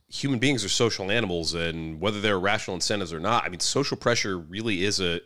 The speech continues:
i-, is a significant factor. And in fact, in this study by Bovardson and Gibson, they wrote that tipping is a social institution. And one of the primary contributors to the reasons that people tip is that we would feel guilty for ignoring.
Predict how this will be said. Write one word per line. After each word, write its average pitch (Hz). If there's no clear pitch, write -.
i-, 90
is 104
a 101
significant 90
factor. 104
And 113
in 98
fact, 127
in 107
this 98
study 117
by 95
Bovardson 92
and 76
Gibson, 95
they 107
wrote 113
that 98
tipping 120
is 98
a 92
social 131
institution. -
And 98
one 113
of 123
the 120
primary 110
contributors 107
to 95
the 90
reasons 92
that 92
people 98
tip 123
is 95
that 113
we 104
would 101
feel 104
guilty 104
for 92
ignoring. 82